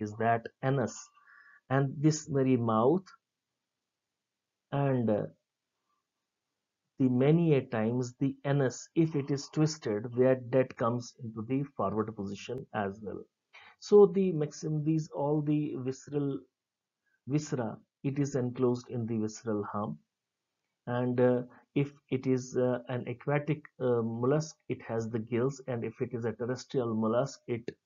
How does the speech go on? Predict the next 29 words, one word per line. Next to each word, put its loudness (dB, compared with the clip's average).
contains -2
the -2
pulmonary -4
sac. -10
So -2
this 2
is 0
the 4
diagram 2
which -4
shows -4
the, 0
uh, -2
which -6
shows -4
the -4
radula. 0
This -14
is -10
the -2
rasping -4
organ, -2
which -10
is, -14
uh, -6
called -6
as -8
the -6
radula. -2